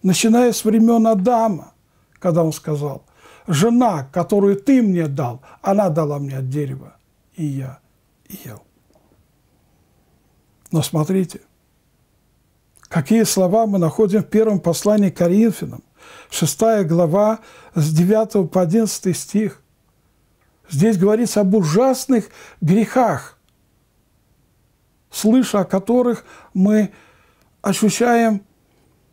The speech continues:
приступ брезгливости – но что далее свидетельствует Писание? «Или не знаете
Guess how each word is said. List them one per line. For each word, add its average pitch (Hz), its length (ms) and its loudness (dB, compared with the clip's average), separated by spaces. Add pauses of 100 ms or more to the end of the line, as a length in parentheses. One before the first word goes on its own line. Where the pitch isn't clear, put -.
(400)
приступ 220 560 0
брезгливости – 208 1120 0 (1400)
но 160 80 0
что 214 220 -2
далее 214 480 0
свидетельствует 156 760 -4
Писание? 156 500 -14 (1500)
«Или 214 360 4
не 196 140 4
знаете 190 760 0